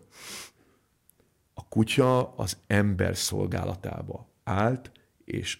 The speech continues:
az ember szolgálatába használja az ösztönlényét. Kivéve természetesen azokat a kutyákat, akik eltartják a gazdáikat, akik tudnak bankkártyával vásárolni, akik,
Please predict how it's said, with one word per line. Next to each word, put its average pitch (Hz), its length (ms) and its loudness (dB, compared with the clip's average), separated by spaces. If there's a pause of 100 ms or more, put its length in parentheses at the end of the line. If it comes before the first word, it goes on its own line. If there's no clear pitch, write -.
az - 200 -8
ember 110 440 4
szolgálatába 92 840 -2
használja 98 640 -4 (200)
az - 140 -10
ösztönlényét. 98 680 -2 (320)
Kivéve 131 540 8
természetesen 104 760 4
azokat 107 360 4
a - 80 -6
kutyákat, 117 640 4 (240)
akik - 320 -2
eltartják 101 640 2
a - 80 -4
gazdáikat, 98 800 4
akik 95 220 -4
tudnak 95 300 -2
bankkártyával 101 840 2
vásárolni, 101 840 2 (320)
akik, 107 560 2